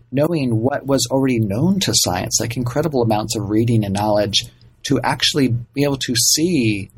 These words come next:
the bird that had never been recorded there before. So all this kind of forms of social labor and all the kinds of organizations that it took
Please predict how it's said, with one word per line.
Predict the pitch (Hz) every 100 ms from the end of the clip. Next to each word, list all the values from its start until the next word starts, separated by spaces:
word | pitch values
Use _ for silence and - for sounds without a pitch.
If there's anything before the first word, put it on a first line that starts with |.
| - -
the |
bird | 117 127 131 131
that | 117
had | 113
never | 113 117 131
been | 117 107
recorded | 107 101 - - 175 147 101
there | 101 -
before. | - - - - - 117 - _ _ - -
So | - 139 123 -
all | 170 202 196
this | 185 160
kind | - 175 175
of | 160 131 - 147
forms | 143 139 131
of | 123
social | 135 127 -
labor | 131 131 127
and | 113
all | 113 147
the | 151
kinds | - 139
of | 117
organizations | 123 123 113 110 131 - 117
that | 113
it | -
took | 143